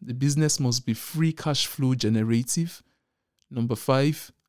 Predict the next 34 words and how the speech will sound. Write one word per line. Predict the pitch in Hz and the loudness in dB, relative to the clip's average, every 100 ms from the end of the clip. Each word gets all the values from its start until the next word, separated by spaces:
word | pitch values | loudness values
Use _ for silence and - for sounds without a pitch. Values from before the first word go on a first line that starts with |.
| _ | _
large | 147 131 151 143 | -4 0 2 0
barriers | 131 120 117 135 135 | 2 2 4 2 0
to | - - | -4 -2
entry | 131 131 - 120 | 0 0 0 2
must | 110 107 - | 2 0 -2
exist | 110 117 117 139 - | -4 -2 0 0 2
in | 117 | 0
the | 113 110 | 0 0
industry | 131 131 131 - - | 0 2 0 0 -2
of | 120 | -2
the | 127 | -4
business. | 110 131 139 165 160 - - _ _ _ _ _ _ _ _ _ - | -4 -2 0 0 2 0 -2 _ _ _ _ _ _ _ _ _ -4
Number | 131 123 | -2 0
six, | 117 - 185 - - - _ _ _ - | 0 0 0 -2 -4 -8 _ _ _ -4
excellent | 165 - 190 185 175 | -2 2 4 4 2
management | 156 151 147 139 127 127 - | 2 2 2 2 0 0 -4
and | 127 110 127 | -4 -2 0
good | 151 123 | 0 2
governance | 131 123 127 117 110 - | 2 2 2 2 0 0
must | 110 135 | -2 0
be | 135 | 0
in | 113 | 0
place. | - 156 165 - - - _ _ _ _ _ _ _ - | -2 -6 -4 -2 -4 -6 _ _ _ _ _ _ _ -10
Number | 117 113 | -6 -2
seven, | - 143 135 143 143 - | 0 2 2 0 -2 -4
there | 113 | -6
should | - 117 | -2 -2
be | 123 117 | 0 0
a | 113 | 0
high | 101 143 147 | 0 2 2
return | 131 113 - 139 | 2 0 0 0
on | 120 110 | 0 -2
capital | - 131 139 - 113 | -6 -6 -6 -4 -2
available. | 104 113 117 117 117 113 | -2 -2 -2 -2 -2 -4